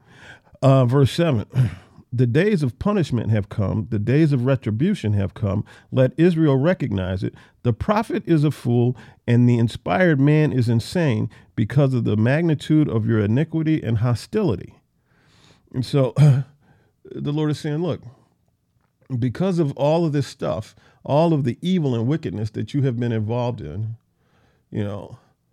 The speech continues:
the prophet is a fool. He's, he's prophesying foolish things. And the inspired man is insane because of the height of your wickedness, because of the degree of your wickedness." <clears throat>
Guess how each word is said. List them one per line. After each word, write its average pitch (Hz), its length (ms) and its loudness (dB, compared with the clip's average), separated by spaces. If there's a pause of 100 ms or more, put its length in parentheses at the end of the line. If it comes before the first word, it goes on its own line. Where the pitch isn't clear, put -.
(260)
the 117 100 -6
prophet 156 440 -2
is 123 160 -2
a 113 60 -4
fool. 139 360 -6
He's, 113 280 -8
he's 110 200 -6
prophesying 120 720 -4
foolish 165 400 -4
things. - 380 -16 (380)
And 110 100 -6
the 113 40 -2
inspired 160 540 -2
man 143 360 -2
is 117 200 -4
insane 135 560 -8 (840)
because 143 800 -2 (460)
of 127 220 -2
the 110 140 -4
height 185 460 -4 (180)
of 131 160 -4
your 143 120 2
wickedness, 156 520 0
because 165 400 -2
of 151 100 -2
the 139 100 2
degree 131 520 0
of 123 160 0
your 123 120 0
wickedness." - 600 -8 (2250)
<clears throat> 117 80 2